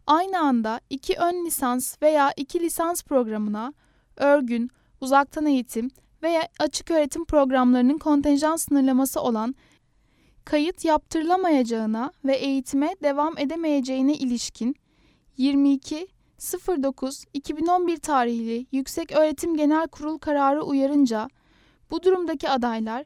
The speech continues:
yüksek öğretim programlarına kayıt yaptıramazlar. Bu nedenle bu durumdaki adaylar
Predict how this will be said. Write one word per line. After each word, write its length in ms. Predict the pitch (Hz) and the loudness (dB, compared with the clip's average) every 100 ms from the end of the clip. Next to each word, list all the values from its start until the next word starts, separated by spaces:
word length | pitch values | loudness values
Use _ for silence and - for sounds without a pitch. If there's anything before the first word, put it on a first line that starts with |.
| _ _ _ | _ _ _
yüksek 360 | 285 - 359 339 | -6 -4 -4 -2
öğretim 320 | 320 320 359 | -4 -4 -6
programlarına 680 | 330 302 269 262 262 269 320 | -2 0 2 4 4 2 0
kayıt 320 | 285 330 - | -4 -6 -2
yaptıramazlar. 960 | 277 - 269 240 214 214 214 214 - _ _ _ _ _ - | -4 -2 0 0 0 -6 -10 -10 -14 _ _ _ _ _ -6
Bu 100 | 370 | -2
nedenle 540 | 359 349 349 302 226 - - | 0 0 2 2 2 -6 -6
bu 120 | 349 | -2
durumdaki 460 | 359 330 302 339 | 0 0 -4 -2
adaylar 540 | 294 240 226 214 214 | -2 0 -2 -4 -6